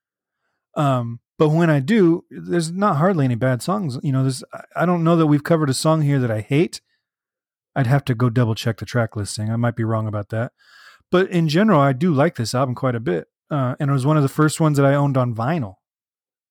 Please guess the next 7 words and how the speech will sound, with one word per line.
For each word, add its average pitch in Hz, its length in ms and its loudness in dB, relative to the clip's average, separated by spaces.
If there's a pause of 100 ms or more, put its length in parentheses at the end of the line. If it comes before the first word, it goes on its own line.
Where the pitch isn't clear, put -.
(240)
at 123 100 -16
the 110 60 -10
beginning 131 480 2
of 117 120 0
my, 117 360 0
uh, 113 240 -2 (720)
vinyl 123 480 2